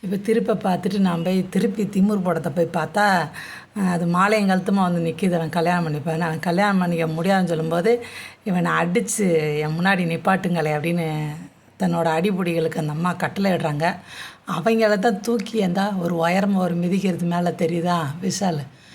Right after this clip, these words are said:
அஹ், அந்த மாதிரி மிதிக்கிறாப்புல. அதே மிதியை வந்து ஹீரோவை பார்த்து ஹீரோயின் மிதிக்கிற மாதிரி விட்டுருக்காங்க.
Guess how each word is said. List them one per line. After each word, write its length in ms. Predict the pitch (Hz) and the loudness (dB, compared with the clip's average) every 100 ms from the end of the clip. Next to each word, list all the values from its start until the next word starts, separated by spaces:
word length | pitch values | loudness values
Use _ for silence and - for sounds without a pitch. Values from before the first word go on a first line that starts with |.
| - - - - _ | -20 -20 -20 -20 _
அஹ், 200 | - 170 | -8 -6
அந்த 200 | 170 160 | -2 -2
மாதிரி 240 | 165 185 180 | 0 0 0
மிதிக்கிறாப்புல. 440 | 165 180 180 156 180 | -2 -2 -2 -2 0
அதே 420 | 185 160 196 220 | 0 2 2 2
மிதியை 340 | 214 190 196 | 2 2 2
வந்து 680 | 180 185 190 247 226 196 180 175 - - - - | 2 2 4 4 4 2 -2 -6 -16 -16 -16 -6
ஹீரோவை 340 | 226 240 220 190 | 2 4 4 2
பார்த்து 300 | 190 185 202 | -2 0 -2
ஹீரோயின் 500 | 196 202 196 180 170 | 0 0 0 0 -2
மிதிக்கிற 440 | 165 175 170 165 | -2 -2 -2 -2
மாதிரி 260 | 160 165 180 | -2 -2 -2
விட்டுருக்காங்க. 800 | 160 - 180 - 160 143 160 180 | -2 -2 -4 -4 -4 -2 -2 -2